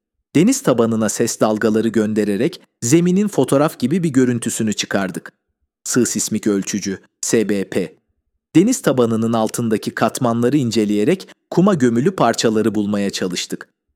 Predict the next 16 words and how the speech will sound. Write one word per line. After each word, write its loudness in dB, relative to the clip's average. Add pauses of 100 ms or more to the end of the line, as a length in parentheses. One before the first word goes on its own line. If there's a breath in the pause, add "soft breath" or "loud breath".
(340)
R 4 (300)
O 0
V, 0 (220)
uzaktan 0
kumandalı -2
araç. -8 (640)
Üzerinde 2
kamera 2
olan 0
küçük -8
bir 2
su 2
altı 0
robotunu 0
aşağı 0
indirerek -2